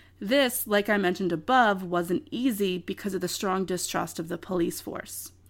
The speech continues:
However, all those questioned were cleared as suspects in the murder.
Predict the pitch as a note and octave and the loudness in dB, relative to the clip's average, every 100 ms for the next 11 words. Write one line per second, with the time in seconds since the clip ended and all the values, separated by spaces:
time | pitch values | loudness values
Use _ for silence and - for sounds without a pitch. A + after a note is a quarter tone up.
0 | - - - - - - - A#3+ A#3 A3+ | -20 -20 -20 -20 -20 -20 -2 2 4 4
1 | - A3+ B3 D4 C#4 - - C4 G3+ - | 2 2 4 2 0 -6 -2 2 4 2
2 | G#3 G3+ F3+ - - A3+ A3 A#3 A#3 F#3 | -2 0 -4 -4 -4 -2 0 -2 0 0
3 | F3 - F3 - F#3+ F3+ F3 - C2 - | 0 0 -2 -2 -2 0 0 -2 -4 -8